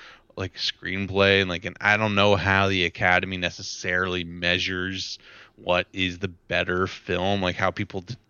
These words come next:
like, determine their vote. You know, it's, it's hard. Uh, I, I, I don't know. <laughs> And, like, I like movies. We like film. This is, like, that. That's, like, what this podcast is, and I don't think we have, like, the methodology for, like, what they even do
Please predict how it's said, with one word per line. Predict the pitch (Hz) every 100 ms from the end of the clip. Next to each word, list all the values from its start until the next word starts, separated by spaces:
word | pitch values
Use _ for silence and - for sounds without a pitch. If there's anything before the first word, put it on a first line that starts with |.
| -
like, | 101 87 _ -
determine | 101 - 95 95 95
their | 92 87
vote. | 85 85 90 110 - - - - _ -
You |
know, | 85 80
it's, | 85 -
it's | 110 -
hard. | 98 87 87 - -
Uh, | 90 87 80
I, | 92 90 95
I, | 95 92 -
I | 107
don't | - 98 -
know. | 95 143 - -
<laughs> |
And, | 110 107 90 107 95
like, | 87 90
I | 95 95
like | 98 101
movies. | 107 113 110 90 - - - _
We | 101
like | 98 101
film. | 120 110 95 92
This | 95
is, | 95
like, | 95
that. | 101 98
That's, | 95 92
like, | 101
what | 98
this | 95
podcast | - 95 95 98 92 -
is, | 98 92
and | 90
I |
don't | 90 90 -
think | 92 90
we | 87
have, | 90 98
like, | 95
the | 90
methodology | 90 - 90 92 92 98 90 87
for, | 82 - 87
like, | 82 82 98
what | 85 -
they |
even | 90 90 87 85
do | 87 87 82